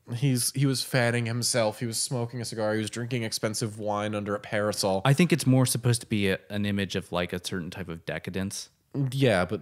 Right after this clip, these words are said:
Speaker 1: a lot of that is sort of
Speaker 2: Here's
Speaker 1: is
Speaker 2: where the lighting changes for the
Speaker 1: Yeah.
Speaker 2: better, by the way. I think it instantly starts to look a little bit cooler.
Speaker 1: Yeah.
Speaker 2: Although they could have leaned more into, like, a Planet of the Vampires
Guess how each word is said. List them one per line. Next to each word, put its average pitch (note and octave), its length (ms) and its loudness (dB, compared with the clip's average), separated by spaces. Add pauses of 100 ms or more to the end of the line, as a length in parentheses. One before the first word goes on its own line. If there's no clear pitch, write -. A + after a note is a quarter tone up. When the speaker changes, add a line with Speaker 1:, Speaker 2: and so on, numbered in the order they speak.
(120)
Speaker 1:
a F2 120 -2
lot G2+ 240 2
of F2+ 100 -4
that F2+ 220 -2
is F2 380 -6 (120)
sort D#2+ 260 -2
of - 120 -12 (180)
Speaker 2:
Here's C3+ 240 4
Speaker 1:
is - 40 -4
Speaker 2:
where A#2+ 100 4
the G2 100 -2
lighting D#2+ 340 -2
changes E2+ 320 -10
for - 100 -12
the G#2+ 80 -4
Speaker 1:
Yeah. F#2 120 -2
Speaker 2:
better, D2+ 120 -4
by D2 140 -12
the C#2 80 -10
way. C2+ 280 -12
I - 80 -8
think G2+ 180 -4
it G2 100 -6
instantly F#2 480 -4
starts - 260 -6
to - 60 -10
look E2 160 -8
a - 20 -16
little E2 160 -8
bit - 160 -12
cooler. E2+ 400 -8 (260)
Speaker 1:
Yeah. F2 360 0 (260)
Speaker 2:
Although A2+ 220 2
they A2 100 2
could D3 140 2
have B2 100 0
leaned A2 340 0
more G#2 280 0
into, G#2 260 -4
like, G2 160 -2
a E2+ 80 -4
Planet G2 420 -4
of F2+ 100 -6
the F2 60 -4
Vampires G#2+ 800 -4